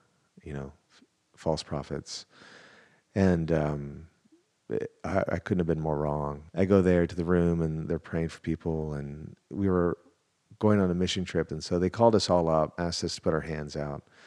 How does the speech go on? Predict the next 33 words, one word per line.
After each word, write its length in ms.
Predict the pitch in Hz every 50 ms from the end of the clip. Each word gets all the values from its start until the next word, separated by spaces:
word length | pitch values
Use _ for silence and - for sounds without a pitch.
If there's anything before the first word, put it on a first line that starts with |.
| - - - _
They're 120 | - 95 87
gonna 140 | 80 78
pray 260 | - - - 90 85 85
for 160 | 82 - 80
us 180 | 78 - -
and 80 | 80 80
anoint 280 | 78 78 80 80 80 78
our 100 | 76 73
hands. 540 | 73 80 78 73 73 73 73 73 71 - -
And 180 | 73 73 76 - - - - -
I 80 | 110
was 160 | 117 117 107 -
the 100 | 104 95
last 440 | 90 87 90 98 98 95 - -
in 80 | - 87
line, 460 | 85 87 87 87 87 90 90 90 85
and 220 | 80 76 78 78 - - - - -
as 140 | 104 90
they 100 | 87 95
get 200 | 87 95 92 82
to 100 | - -
me, 540 | 85 85 85 87 87 82 80 78 78 80 - _ - - - - - - - _ _ _ _ -
I 120 | - 92
really 240 | 98 98 110 120 120
was 200 | 101 92 90 80
unprepared 560 | 90 90 92 90 - 90 - 92 87 87 82
for 140 | - - 80
what 120 | 76 73 76
happened, 460 | 80 80 78 78 - - 78 73 73
but 140 | 78 73 76
I 100 | 78 78
suddenly 400 | - - - 101 110 - 82 82
had 500 | 78 85 82 80 80 78 76 76 90